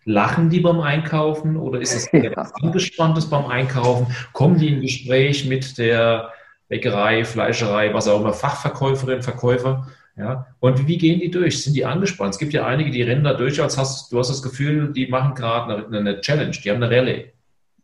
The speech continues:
Speaker 1: Ja?
Speaker 2: Ja.
Speaker 1: Und andere kommen dort rein, lassen sich auch inspirieren, mal zu schauen, oh, ich könnte eigentlich das und das mal machen.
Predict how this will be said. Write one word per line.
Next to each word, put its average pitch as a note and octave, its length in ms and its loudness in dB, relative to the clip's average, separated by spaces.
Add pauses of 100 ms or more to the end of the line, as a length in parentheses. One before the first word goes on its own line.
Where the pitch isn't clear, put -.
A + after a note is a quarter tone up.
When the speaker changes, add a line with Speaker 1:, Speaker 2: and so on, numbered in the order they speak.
(140)
Speaker 1:
Ja? G2 120 -10 (360)
Speaker 2:
Ja. A2 120 -4
Speaker 1:
Und - 200 -6
andere D3+ 200 2
kommen C3 200 2
dort - 240 -2
rein, D3+ 280 4
lassen C#3 220 2
sich C3+ 120 0
auch A#2 80 0
inspirieren, D#3 800 0
mal C3+ 140 2
zu C3+ 100 -2
schauen, C3 220 -4
oh, B2 100 0
ich A#2+ 80 -6
könnte C3 180 -2
eigentlich A#2 140 -2
das B2+ 160 -2
und A2 120 -4
das D3+ 200 -2
mal D3+ 140 2
machen. C3+ 480 -2